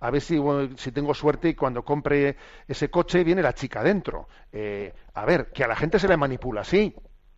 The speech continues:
que a la gente se le manipula así. ¿Alguien se cree que si a Claudia, Claudia Schiffer o quien sea se le dieron millones por hacer un anuncio dentro de un coche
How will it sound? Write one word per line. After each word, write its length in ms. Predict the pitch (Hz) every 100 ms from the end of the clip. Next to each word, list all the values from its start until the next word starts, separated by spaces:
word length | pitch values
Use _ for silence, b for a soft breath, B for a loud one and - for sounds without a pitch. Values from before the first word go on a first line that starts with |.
| _ _ _ _ _ _ _ -
que 120 | 143
a 40 |
la 80 | 123
gente 260 | 120 202 220
se 120 | 175
le 80 | 139
manipula 440 | 127 120 117 110
así. 260 | 107 185 170 b b b b b
¿Alguien 300 | 135 147 151
se 140 | 160
cree 140 | 147 151
que 80 |
si 100 | 143
a 100 | 139
Claudia, 440 | 131 147 143 143 -
Claudia 360 | 147 143 139
Schiffer 500 | 123 175 143 139 127 - b b -
o 140 | 156
quien 240 | - 135
sea 360 | 127 170 156 110 b b
se 180 | - 143
le 100 | 139
dieron 360 | 135 156 151 135
millones 800 | 147 147 139 151 160 135 120 - - b b b b -
por 160 | 139
hacer 280 | 131 - 156
un 100 | 156
anuncio 480 | 147 156 156 143 143
dentro 300 | 143 147 139
de 80 | 143
un 100 | 139
coche 340 | - 147 -